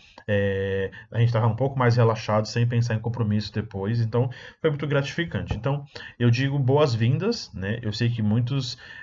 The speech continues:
muitos, ó, como se fossem, assim, milhares de pessoas, né? Mas algumas pessoas começaram a me seguir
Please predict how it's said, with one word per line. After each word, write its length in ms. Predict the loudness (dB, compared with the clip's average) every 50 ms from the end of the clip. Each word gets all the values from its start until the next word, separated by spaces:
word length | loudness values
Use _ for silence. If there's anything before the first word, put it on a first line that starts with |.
| -12 -6
muitos, 480 | 0 2 4 4 4 4 2 -2 -6 -4
ó, 100 | -6 -4
como 140 | -2 -2 -2
se 80 | -2
fossem, 200 | -2 -2 -2 -2
assim, 100 | 0 0
milhares 500 | 0 0 0 0 2 2 2 2 2 2
de 80 | 2 2
pessoas, 440 | 2 0 -2 -4 -8 -8 -8 -4 -4
né? 140 | -4 -4 -4 -8 -14 -18 -8 _
Mas 120 | -2 0
algumas 240 | 0 0 0 -2 -2
pessoas 400 | -2 -6 -6 -6 -4 -4 -6 -4
começaram 380 | -2 -2 -2 0 0 0 0 2
a 20 |
me 120 | 2 0
seguir 500 | 0 -2 -6 -4 -2 -2 0 0 -2 -4